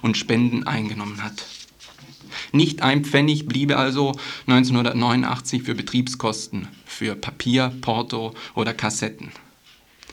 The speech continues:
gema, G V L und Post verlangen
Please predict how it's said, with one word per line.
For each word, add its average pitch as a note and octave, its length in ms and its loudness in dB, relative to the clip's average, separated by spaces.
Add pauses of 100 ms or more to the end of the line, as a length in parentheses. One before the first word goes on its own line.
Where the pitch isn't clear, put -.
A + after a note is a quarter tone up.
(120)
gema, D3 380 4
G D3 140 0
V A2 200 -4
L C3+ 420 -2 (400)
und G#2+ 220 -4
Post C#3+ 400 0
verlangen A#2+ 680 -2